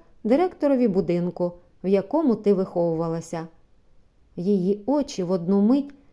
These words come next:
зайнялись недобрим вогником, звузилися.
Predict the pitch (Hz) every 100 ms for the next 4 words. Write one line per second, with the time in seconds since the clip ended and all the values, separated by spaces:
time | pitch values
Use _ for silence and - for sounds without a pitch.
0 | _ 180 208 233 254 277 339 330 269 262
1 | 269 240 285 262 185 156 175 165 170 160
2 | - _ - 180 165 226 320 180 165 165
3 | 170